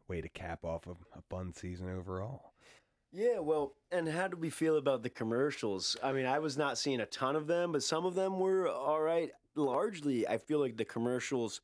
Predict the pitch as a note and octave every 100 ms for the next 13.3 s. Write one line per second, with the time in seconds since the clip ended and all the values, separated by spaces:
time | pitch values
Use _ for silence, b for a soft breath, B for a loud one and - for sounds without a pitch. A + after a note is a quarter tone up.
0 | _ b b b b b b _ - E3+
1 | E3+ D#3 - E3 D#3 C#3 B2 A#2+ B2 B2
2 | A#2+ G#2+ G#2 G2+ F#2+ F#2 F#2+ A#2 G#2 A#2
3 | - - A2+ G#2+ G#2 F2+ - _ _ _
4 | _ - - G#2+ F2+ D#2+ A#2+ B2 C3 C3
5 | C3+ - A2+ A2+ A#2 A#2 A#2 - - A#2
6 | A#2 A#2 A2 G#2 - A#2 A2 - _ b
7 | b b _ _ C3+ C#3 D3 D3 C3+ -
8 | C#3 A#2+ - - - - C3 A#2+ A#2+ A2+
9 | A2 - A2 A2 A2 G#2+ - A#2+ A2 F#2+
10 | G#2+ G#2+ G#2 - - - G#2+ G#2+ G#2 G2+
11 | G#2+ C3+ C3+ A#2+ G#2 G#2+ A2 A2 A2 G#2+
12 | G#2 - A2+ A2 G#2+ G2+ E2+ E2+ E2 -
13 | F2+ F2 F2